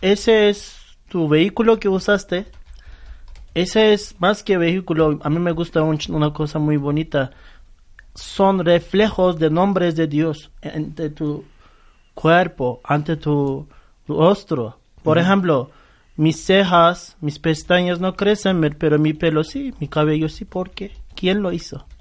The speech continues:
Speaker 1: Hay miles de reflejos de Dios ante ti. Dios nos eligió ser humano y les habló. No hay una, un libro para los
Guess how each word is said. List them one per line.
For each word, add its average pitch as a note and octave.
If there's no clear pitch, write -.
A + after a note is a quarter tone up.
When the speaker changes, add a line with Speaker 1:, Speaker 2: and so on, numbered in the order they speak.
Speaker 1:
Hay F#3
miles C4
de A3
reflejos F#3+
de C#3
Dios F#3+
ante F3+
ti. F3+
Dios A3
nos G3+
eligió D#3+
ser D3+
humano D#3+
y D3
les D3
habló. C3+
No F3
hay G#3+
una, G3
un E3
libro G#3
para C3+
los B2